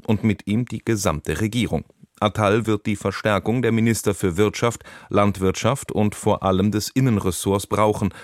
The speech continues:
um zu verhindern, dass die Wutbewegung der Landwirte die Zufahrtswege nach Paris in Schlachtfelder verwandelt.“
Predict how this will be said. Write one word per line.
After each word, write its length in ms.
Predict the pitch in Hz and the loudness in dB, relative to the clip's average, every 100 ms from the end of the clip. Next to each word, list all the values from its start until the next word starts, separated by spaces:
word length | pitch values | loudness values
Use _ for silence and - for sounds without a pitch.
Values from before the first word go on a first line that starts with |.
| - - - | -20 -20 -6
um 160 | 113 | -4
zu 160 | 107 120 | -2 -2
verhindern, 600 | 131 127 127 107 120 156 | 0 2 4 4 2 0
dass 160 | - | -4
die 260 | - 107 90 | -2 -2 2
Wutbewegung 760 | 117 110 101 87 104 95 95 | 0 2 2 2 2 4 2
der 160 | 90 87 | 2 2
Landwirte 560 | 95 95 - 98 104 139 | 2 2 0 0 0 -4
die 100 | 120 | -6
Zufahrtswege 960 | - 123 - 90 85 87 90 95 92 | -4 -4 0 0 0 0 0 2 2
nach 220 | 85 87 - | 0 -4 -4
Paris 480 | 98 98 101 - | -4 0 -2 -2
in 160 | - 110 | -4 -4
Schlachtfelder 640 | - 117 - - 80 71 | -2 -4 -4 -4 -2 -2
verwandelt.“ 560 | - 80 80 67 55 | -2 0 0 -2 -6